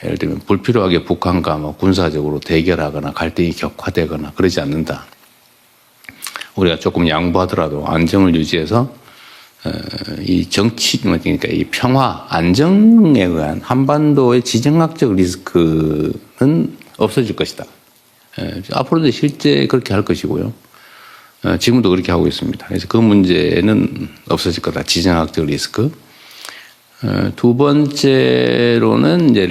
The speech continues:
이제 기업 지배 구조에 관한 문제. 그러니까 이게 합리적으로 주주 중심으로 회사를 운영해야 되는데 이게 민주주의잖아요. 국가의 주인은 국민인 것처럼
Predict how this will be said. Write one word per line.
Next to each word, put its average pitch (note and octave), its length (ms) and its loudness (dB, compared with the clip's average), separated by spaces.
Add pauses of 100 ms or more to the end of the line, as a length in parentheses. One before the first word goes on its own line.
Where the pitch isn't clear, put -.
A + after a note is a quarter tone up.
(140)
이제 - 580 -8
기업 D#3 320 0
지배 C3+ 240 2
구조에 G#2+ 360 2
관한 D2+ 260 -2
문제. C#2+ 500 -6 (640)
그러니까 F#2+ 260 -2
이게 B2+ 280 2 (920)
합리적으로 F3+ 640 4
주주 D#3 300 2
중심으로 G2 920 2
회사를 G#2+ 300 2
운영해야 F2 360 2
되는데 D2+ 440 -4 (300)
이게 E3+ 180 4
민주주의잖아요. B2 960 2 (720)
국가의 G#2 720 2
주인은 F#2 360 2
국민인 D#2+ 1160 0
것처럼 D#2+ 540 -4